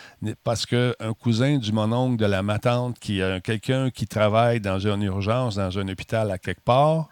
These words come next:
<laughs> qui vous dit telle affaire que c'est vrai. Il y a des sources qui sont officielles,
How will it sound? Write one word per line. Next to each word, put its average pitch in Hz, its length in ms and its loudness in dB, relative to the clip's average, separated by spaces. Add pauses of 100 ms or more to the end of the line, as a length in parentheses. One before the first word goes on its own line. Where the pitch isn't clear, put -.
<laughs> - 960 -6
qui - 120 -2
vous 107 140 4
dit 120 180 -2
telle 120 220 6
affaire 135 340 4
que 101 140 -2
c'est - 180 -2
vrai. 98 400 -4
Il 101 60 -6
y - 20 -4
a 95 40 -2
des 101 140 0
sources 135 320 -2
qui - 100 -6
sont 92 180 -4
officielles, 127 600 -2